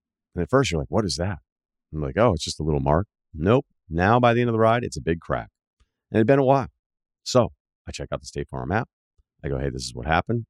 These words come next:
And the funny thing is, is I was like, "Do I wanna go app first or do I call old school guy? Probably should call." It's like, "Let's check out the app." Not only did it take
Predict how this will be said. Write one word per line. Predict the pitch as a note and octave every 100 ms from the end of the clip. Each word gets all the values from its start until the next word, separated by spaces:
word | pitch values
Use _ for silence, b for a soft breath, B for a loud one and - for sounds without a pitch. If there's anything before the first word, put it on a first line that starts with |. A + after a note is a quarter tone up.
| _ _
And | F2
the |
funny | E2 C3 C#3
thing | G2
is, | E2 C#2+
is | C#2+
I |
was | D2
like, | D2+ -
"Do | D#2
I | D#2+
wanna | G#2 A2
go | F#2 -
app | G#2+ -
first | C3 B2+ A#2+ -
or |
do | C2+ B1+
I | B1+
call | - G2 F#2+ F#2 F2 _ _ _ _
old | F#2+ F#2+
school | - - F2+
guy? | D#2+ E2 D#2+ D#2
Probably | - F2 D2+
should | D#2
call." | - D#2 D2
It's | - F#2+
like, | F#2
"Let's | C3
check | - C#3
out | C3+
the | B2+
app." | B2 E2+ _ _ b b b b b _
Not | G#2+ A#2+
only | D3+ C#3 B2+ A#2+ _ _
did | G#2+
it | G#2
take | - G2+